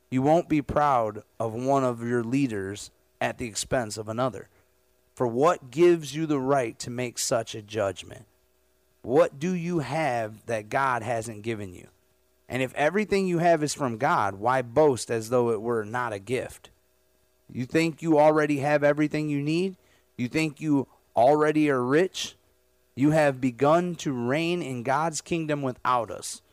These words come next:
I wish you really were reigning already, for then we would be reigning with you. Instead,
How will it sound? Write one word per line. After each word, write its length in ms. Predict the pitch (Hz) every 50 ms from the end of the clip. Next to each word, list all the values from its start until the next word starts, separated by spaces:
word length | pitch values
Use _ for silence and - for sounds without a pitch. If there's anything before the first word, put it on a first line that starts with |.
| _ _ _ _ _ _ _ _ _
I 120 | - 127
wish 340 | 135 147 175 202 185 - -
you 300 | 185 190 180 175 165 156 _ _
really 520 | 120 120 127 170 196 190 185 180 170 165
were 380 | 156 139 120 127 170 196 214 202
reigning 460 | 156 135 123 117 113 110 107 104 104
already, 500 | 101 101 98 95 98 98 98 104 127 143 _ _ _ _ _ _ _ _
for 160 | - 123 123
then 260 | 131 160 175 170 151
we 160 | 147 175 202
would 220 | 208 170 143 135 123
be 140 | 131 131
reigning 380 | 123 127 135 139 143 151 156 156
with 240 | 160 180 170 - -
you. 200 | 101 92 87 80 _ _ _ _ _
Instead, 680 | 117 123 127 120 - - 190 190 190 147 123 120 123